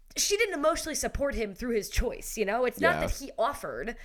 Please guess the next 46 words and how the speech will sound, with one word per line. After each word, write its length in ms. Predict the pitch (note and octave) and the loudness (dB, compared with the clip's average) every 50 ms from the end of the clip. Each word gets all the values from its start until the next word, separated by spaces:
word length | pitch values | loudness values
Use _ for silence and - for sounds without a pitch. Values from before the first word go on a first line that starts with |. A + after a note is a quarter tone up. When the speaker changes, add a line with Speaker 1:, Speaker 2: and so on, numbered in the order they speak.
| - - - | -16 -4 0
Speaker 1:
That 120 | B3+ D4+ | 2 2
doesn't, 200 | E4 E4+ D#4 C#4+ | 4 2 2 2
like, 220 | B3+ B3 A3+ - E3 | 2 0 0 -2 -4
make 320 | F3 F#3+ A3+ A#3+ A#3 B3 | -2 0 0 0 2 2
it 80 | B3 A3+ | 2 2
okay 440 | G#3+ G#3+ - - A3 A#3+ A3 F3+ D#3+ | 2 0 0 0 0 0 0 0 0
to 180 | - A3 G#3 | -2 -2 -4
ignore 400 | F#3+ E3 G3+ G3 - G#3 A3 A3+ | -2 -2 -2 0 0 2 2 2
his 260 | A3 - B3+ A#3+ G#3+ | 2 2 0 0 0
sadness. 600 | - - - G#3 A3+ B3+ A3 - C#3+ B2+ - - - | 0 0 2 4 2 2 0 -2 -4 -4 -4 -2 2
Speaker 2:
Right, 340 | A#2 A2 G#2 F2+ E2+ - - - - | 4 4 6 6 4 2 0 -2 -4
Speaker 1:
<laughs> 100 | - - | -4 -2
Speaker 2:
right. 320 | F2+ E2+ E2 F2 - - - - - - - - - - - - - - | -2 -2 -2 -4 -6 -8 -12 -18 -20 -20 -20 -20 -20 -20 -20 -12 -2 2
Speaker 1:
But 400 | C#4+ A#3 G#3 G3+ - - - - - | 4 4 4 4 2 -4 -18 -2 4
it 140 | - D4 C4+ | 4 4 4
is 140 | E4+ F#4 F#4 | 4 4 4
also, 360 | F4 F4 - - E4 D4 C4 | 4 4 4 2 2 2 4
like, 320 | C4+ B3 A3 G#3 G3+ - - - - - - - | 4 4 4 2 2 0 -6 -18 -20 -20 -4 0
he's 140 | E4+ F#4+ | 0 2
also 180 | G#4+ G4+ - D#4+ | 2 2 2 2
holding 280 | - C#4+ F4+ D4+ D#4+ D4 | 2 2 0 0 0 -2
it 80 | B3 | -2
against 380 | G#3+ G#3 C4 D#4+ E4+ - - - | 0 0 -2 -2 -2 -4 -2 0
her. 320 | G#3+ F#3+ F#3+ G3+ G#3+ G#3+ - - - - - - - - - - - - - - | 0 0 0 0 -2 -4 -8 -16 -20 -20 -20 -20 -20 -20 -20 -20 -14 -10 -4 0
Bec-, 320 | B3+ F#4 C#4+ - - - - - - | 2 2 2 0 -4 -12 -14 -4 0
like, 260 | G4+ G4 - - - - - - - - - - - | 2 2 2 0 -6 -18 -20 -20 -20 -20 -20 -4 6
yeah, 120 | - A#4 D5+ | 8 8 8
he 80 | D5+ A#4+ B4+ | 8 8 8
did 260 | C5+ D#5 D5 - D#4+ | 8 8 10 8 6
offer. 340 | - - - E3+ B2+ - - - | 6 4 0 -4 -4 -4 2 4
<laughs> 80 | A#3+ - | 6 8
Speaker 2:
Yeah, 340 | B2 C3 C#3 C3+ A#2 G#2+ A2 - - - - | 8 8 8 8 8 6 2 -2 -8 -8 0
Speaker 1:
Like, 100 | - - | 4 6
Speaker 2:
yeah. 60 | B2 A#2+ | 8 8
Speaker 1:
that's 140 | A#2 - - | 8 8 8
not 120 | C5+ C5+ | 8 8
her 180 | - A#4+ C5 C5 | 8 6 6 6
fault. 340 | F#4 E4+ F#4 A#4+ - - - | 6 4 4 4 2 0 2
Speaker 2:
No. 520 | C3 C#3 D#3 F3 F3+ D#3+ B2+ G2+ F2 A#2 - - - - - - - - - - | 6 8 8 10 10 8 6 4 0 -4 -10 -16 -20 -20 -20 -20 -20 -20 -4 2
Um, 500 | A#2 A#2 A2+ G#2+ G#2 F#2+ F2+ F2 G2+ - - | 4 6 6 6 4 2 0 -4 -8 -10 -10
I 40 | B2 | -4
forget 200 | - E3+ F3+ E3 | 2 4 4 4
what 80 | D#3+ - | 4 2
she 80 | - | -2
calls 380 | C#3+ - - B2+ A#2+ B2 A#2 - | -4 0 2 4 4 4 2 -2
him 260 | G#2 D#2+ D#2+ B2 B2 | -6 -12 -14 -14 -16